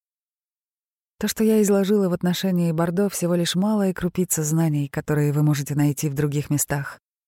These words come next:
В то же время я считаю, что самый важный фактор подготовки к смерти —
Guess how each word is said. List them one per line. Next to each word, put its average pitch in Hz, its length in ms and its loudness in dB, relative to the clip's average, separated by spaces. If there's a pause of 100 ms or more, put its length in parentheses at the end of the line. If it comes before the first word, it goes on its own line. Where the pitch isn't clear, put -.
(440)
В - 100 -20
то 175 140 -4
же 165 100 0
время 165 280 0
я 156 120 -2
считаю, 160 520 -2
что 147 200 -6
самый 160 360 -2
важный 151 380 0
фактор 147 380 -6
подготовки 147 580 -4
к - 80 -10
смерти — 160 500 -2